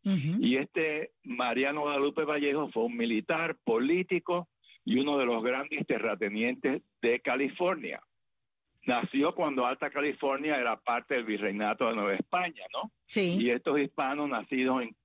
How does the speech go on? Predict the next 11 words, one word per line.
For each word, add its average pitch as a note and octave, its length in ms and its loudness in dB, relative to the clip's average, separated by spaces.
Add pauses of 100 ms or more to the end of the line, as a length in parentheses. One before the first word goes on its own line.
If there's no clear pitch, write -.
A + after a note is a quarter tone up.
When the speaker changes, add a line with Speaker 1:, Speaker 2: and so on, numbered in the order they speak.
Speaker 2:
California C#3 920 -2 (140)
le A#2 340 2
llamaban C#3 520 -2 (220)
californios. B2+ 840 -2 (280)
Speaker 1:
Californios. A3+ 1160 0
Speaker 2:
Californios, A#2+ 840 0
le G#2+ 60 2
decían C3+ 440 0
a C3 60 0
los A2+ 180 2
hispanos B2 640 -2